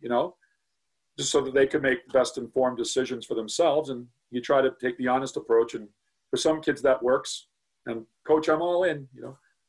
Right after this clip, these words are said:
And for some kids, it, it ends up burning you because they're, they're all in at the start, but those cold, those cold winter January mornings of Saturday practice at eight A M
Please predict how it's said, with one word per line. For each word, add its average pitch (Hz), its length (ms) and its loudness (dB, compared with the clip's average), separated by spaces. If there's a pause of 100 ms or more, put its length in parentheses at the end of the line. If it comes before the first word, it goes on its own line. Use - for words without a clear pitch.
And 139 120 -6
for 143 100 2
some 156 300 2
kids, 170 260 0
it, 156 120 0 (120)
it 151 140 2
ends 151 200 0
up - 160 2
burning 151 320 0
you 104 240 -8
because 120 460 0
they're, 113 200 0 (500)
they're 127 160 4
all 151 220 6
in 151 80 2
at 147 100 -4
the 147 60 -4
start, 147 420 2
but 131 100 -8
those 135 160 0
cold, 160 520 4
those 135 140 0
cold 175 380 2
winter 165 280 2
January 170 500 2
mornings 156 400 2
of 127 80 -8
Saturday 156 380 4
practice 156 460 2
at 143 80 0
eight 151 200 4
A 151 200 4
M 135 160 -4